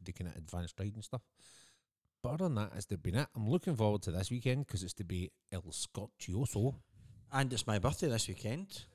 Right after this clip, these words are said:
Speaker 2: Um, so please, uh, well, thank
Speaker 1: Happy
Speaker 2: you.
Speaker 1: birthday.
Speaker 2: Please, if you're, if you're listening, give us, send us a wee message. Wish me a happy birthday. It makes me feel as if I've got friends. That'd be nice. Thanks, folks.
Speaker 1: Yep.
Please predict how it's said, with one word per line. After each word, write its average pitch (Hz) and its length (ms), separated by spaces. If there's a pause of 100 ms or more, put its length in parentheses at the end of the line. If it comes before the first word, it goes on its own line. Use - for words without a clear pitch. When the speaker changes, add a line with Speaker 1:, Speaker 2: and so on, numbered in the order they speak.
(340)
Speaker 2:
Um, 104 400
so 110 140
please, 135 480
uh, 107 160 (1200)
well, 120 100
thank 117 180
Speaker 1:
Happy 117 120
Speaker 2:
you. 175 60
Speaker 1:
birthday. 135 340 (300)
Speaker 2:
Please, 117 240
if 104 140
you're, 117 140
if 104 140
you're 123 100
listening, 139 300
give 120 180
us, 113 120
send 120 140
us 110 60
a 113 60
wee 117 80
message. 127 480
Wish 123 260
me 120 80
a - 20
happy 107 160
birthday. 117 300
It 127 60
makes 113 200
me 107 100
feel 110 180
as 104 100
if 107 100
I've 98 120
got 117 180
friends. 165 380 (120)
That'd 117 200
be 117 40
nice. 165 200
Thanks, 165 200
folks. 185 380
Speaker 1:
Yep. 120 160